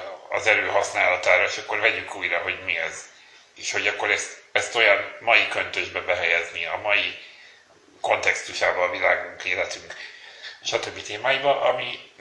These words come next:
amivel lehetett volna mit kezdeni. A másik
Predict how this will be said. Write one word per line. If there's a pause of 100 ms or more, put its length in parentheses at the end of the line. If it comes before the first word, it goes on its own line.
(100)
amivel
lehetett
volna
mit
kezdeni. (1000)
A
másik